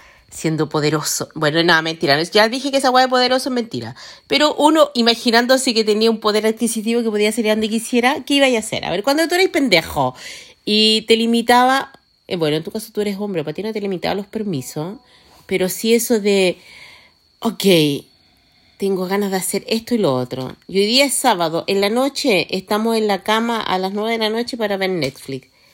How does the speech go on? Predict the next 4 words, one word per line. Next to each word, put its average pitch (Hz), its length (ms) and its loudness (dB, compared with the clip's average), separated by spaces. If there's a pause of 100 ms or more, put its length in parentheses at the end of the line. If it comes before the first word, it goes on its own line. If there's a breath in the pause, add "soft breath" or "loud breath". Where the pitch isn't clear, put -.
(1400 soft breath)
¿Te - 80 -6
lo 220 60 0
imaginaste 277 540 2
así? 349 440 4